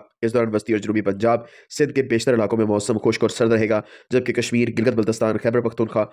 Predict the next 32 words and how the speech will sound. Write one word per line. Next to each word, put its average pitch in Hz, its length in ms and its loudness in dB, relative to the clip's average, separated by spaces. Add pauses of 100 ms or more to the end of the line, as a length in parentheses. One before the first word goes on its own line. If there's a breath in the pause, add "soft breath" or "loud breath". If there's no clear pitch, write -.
(220 loud breath)
और 135 80 0
पंजाब 131 340 0
के 135 100 0
बालाई 113 320 2
इलाकों, 117 340 0
खिता 123 220 0
पठोहार 113 300 2
और 113 100 2
बलूचिस्तान 113 460 -2
में 107 100 0
कहीं 117 160 0
कहीं 110 220 0 (420 loud breath)
बारिश 135 300 2
और 127 60 0
पहाड़ों 117 240 0
पर 120 120 0
बर्फबारी 104 300 0
का 113 100 0
इम्कान 98 220 0
है। 101 160 2 (300 loud breath)
तफसीलात 107 340 0
के 110 80 -2
मुताबिक 107 300 0
आज 104 140 4
चित्राल, 104 300 2
दीर, 107 160 0
सवात, 104 300 0
कोस्तान, 104 300 0
शांगला, 107 300 0
बोनीर, 107 340 0
मलाकंड, 110 360 0
एबटाबाद, 107 480 0